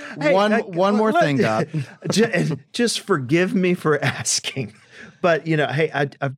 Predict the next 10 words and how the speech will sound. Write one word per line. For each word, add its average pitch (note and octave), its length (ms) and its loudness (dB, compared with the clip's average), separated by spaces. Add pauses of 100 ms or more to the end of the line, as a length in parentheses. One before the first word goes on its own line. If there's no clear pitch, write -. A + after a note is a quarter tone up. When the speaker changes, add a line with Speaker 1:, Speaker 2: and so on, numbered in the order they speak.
Speaker 1:
just B3+ 420 -2
have F3 600 -2
this B2 260 -4
question. G2+ 580 -4 (840)
And, A#2 500 -2 (140)
uh, G#2+ 420 -2
yeah, D#3 320 0
that's, C#3 260 -2 (180)
that's B2+ 160 -8
interesting. A2+ 580 -8